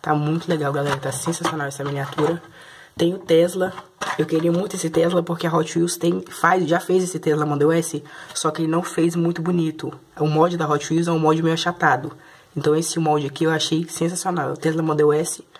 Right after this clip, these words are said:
Esse aqui é um pouco mais antigo, é o Tesla da primeira versão, então ela, ele tem detalhamento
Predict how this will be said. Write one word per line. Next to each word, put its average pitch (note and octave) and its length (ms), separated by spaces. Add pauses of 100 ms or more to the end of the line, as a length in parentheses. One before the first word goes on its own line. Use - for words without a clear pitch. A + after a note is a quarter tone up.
(340)
Esse D#3+ 180
aqui E3 100
é - 20
um E3+ 80
pouco E3+ 240
mais D#3+ 160
antigo, D#3+ 400
é E3 40
o D#3+ 40
Tesla D3+ 420
da D3 120
primeira D#3 280
versão, D3+ 460
então D#3+ 180
ela, D3+ 320 (440)
ele C#3 100
tem D#3 220 (180)
detalhamento D#3 800